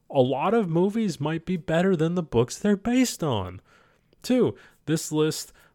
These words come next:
was a perfect example, too. But anyway, I think we were talking about what is better,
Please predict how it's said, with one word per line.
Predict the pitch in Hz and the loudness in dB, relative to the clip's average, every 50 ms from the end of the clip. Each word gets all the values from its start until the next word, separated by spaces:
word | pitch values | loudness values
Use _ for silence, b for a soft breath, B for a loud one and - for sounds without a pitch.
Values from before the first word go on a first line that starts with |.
| b | b
was | - 147 135 151 | -2 -2 -2 -2
a | 143 | -2
perfect | - - 147 - - - 147 131 151 | -2 -2 -2 0 0 -2 -4 -4 -4
example, | 147 135 123 - 175 180 180 165 - 104 101 101 b b b b b b | -6 -6 -4 -2 -2 -2 -2 -4 -4 -6 -6 -6 b b b b b b
too. | - - 220 208 156 107 92 - b b b b b b | -4 0 2 4 4 2 0 -4 b b b b b b
But | - - | -8 -2
anyway, | 175 175 196 202 196 170 135 110 104 107 117 120 | 2 4 4 4 4 4 4 6 6 6 6 6
I | - 127 | 4 2
think | 120 - - 160 156 147 139 - - - - _ _ _ _ _ _ _ _ - 196 202 - 202 160 151 139 143 | -2 -2 -2 0 0 0 -2 -6 -10 -18 -20 _ _ _ _ _ _ _ _ -20 -20 -20 -18 -14 -12 -10 -6 0
we | 147 156 151 151 | 2 4 4 4
were | 139 135 | 4 2
talking | - 143 156 151 135 - 147 | 2 2 2 2 2 0 0
about | 131 127 127 120 117 82 | 2 4 4 4 4 2
what | 107 123 127 147 156 160 156 | 0 2 4 6 6 6 4
is | 147 151 151 139 | 2 0 -2 0
better, | 123 127 123 123 120 123 123 127 120 | 2 4 4 4 6 4 4 2 2